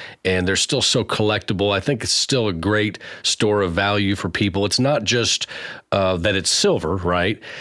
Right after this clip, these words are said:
But it's also that you, you have a piece of antiquity. And, you know, when we s-, when we saw the silver price spike, uh, what, last year,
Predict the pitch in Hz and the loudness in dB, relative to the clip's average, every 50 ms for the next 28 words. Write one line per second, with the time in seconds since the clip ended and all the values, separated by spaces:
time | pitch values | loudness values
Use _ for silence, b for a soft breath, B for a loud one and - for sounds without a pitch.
0 | B B B - 127 123 127 110 - 175 185 185 - 180 156 127 135 131 - 113 | B B B 0 0 0 2 0 0 0 0 2 2 2 2 2 0 0 2 2
1 | 117 110 - - 110 110 110 127 110 95 - - 135 - 107 95 - - 113 117 | 0 0 0 0 0 0 2 2 0 -2 -2 0 0 0 -2 -2 0 0 0 0
2 | 107 - - 139 139 - - 104 87 90 92 95 98 98 101 107 101 101 110 120 | 0 0 0 -2 -2 0 -2 -2 0 0 0 0 0 0 0 2 2 2 0 2
3 | 107 107 98 - - - 120 117 110 107 107 101 - - - 156 180 170 117 104 | 2 0 0 0 0 0 0 0 2 2 2 0 0 0 0 2 2 2 2 0
4 | - - 131 123 110 104 101 85 - - 104 98 95 - - - - - - 135 | 0 0 0 0 0 0 -2 -4 0 0 0 2 2 2 0 0 0 0 2 2
5 | 143 104 87 85 - - B B B B B B B B B B - 95 90 87 | 2 2 0 0 -2 -6 B B B B B B B B B B 0 2 2 2
6 | 87 101 - - 95 92 92 90 90 - - - 92 92 92 90 90 85 | 2 0 -2 0 0 2 2 2 0 0 0 0 0 0 2 0 0 -2